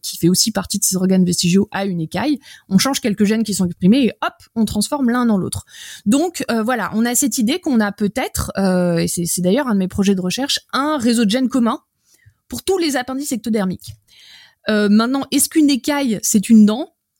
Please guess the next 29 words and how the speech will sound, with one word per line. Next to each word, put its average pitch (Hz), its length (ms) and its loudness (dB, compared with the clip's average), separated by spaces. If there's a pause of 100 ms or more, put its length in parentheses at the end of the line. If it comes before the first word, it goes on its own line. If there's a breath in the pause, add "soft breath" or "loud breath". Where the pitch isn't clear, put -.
(460)
Ben, 175 960 -2 (180)
non, 226 260 6 (260)
parce - 220 -4
que 226 120 0
c'est, 208 520 2
euh, 170 540 0
c'est, - 180 -4
c'est, 165 220 -6
c'est, 170 200 -6
c'est 170 120 -6
un 165 100 2
organe 185 300 2
qui 202 120 -2
est 180 40 2
différent. 196 480 -2 (340 loud breath)
Est-ce 277 220 -4
qu'ils 311 160 0
ont 339 80 0
une 285 140 4
origine 247 340 2
commune ? 233 420 6
Certainement, 226 560 0
ils 262 140 0
utilisent 214 340 -2
le 214 80 4
même 196 180 2
réseau 185 200 2
de 170 80 0
gènes. 214 240 0